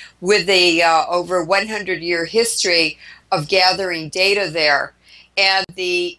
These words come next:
Arctic, uh, nuclear bomb tests were conducted in order to inject,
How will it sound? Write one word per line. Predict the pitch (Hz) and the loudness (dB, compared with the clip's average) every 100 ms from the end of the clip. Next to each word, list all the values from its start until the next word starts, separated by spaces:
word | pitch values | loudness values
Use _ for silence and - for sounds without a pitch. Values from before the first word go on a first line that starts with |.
| - | 0
Arctic, | 202 226 - 240 226 - _ - | 2 2 -2 -4 -4 -6 _ -2
uh, | 180 180 175 175 | 0 2 0 -2
nuclear | 196 226 240 233 208 170 | -4 -6 -4 -2 -2 0
bomb | 185 190 202 | 2 2 0
tests | - 208 190 185 - | -4 0 0 -2 -8
were | 185 165 | -12 -12
conducted | 185 170 180 196 - 202 175 160 _ - - _ - - | -12 -4 -2 -2 -2 0 0 -2 _ -20 -20 _ -10 -6
in | 190 185 | -4 0
order | 190 202 196 | 0 2 0
to | 190 - 208 180 170 - - | -2 -2 0 -2 -4 -8 -4
inject, | 175 175 165 196 196 - - | -4 -2 0 2 0 -2 -16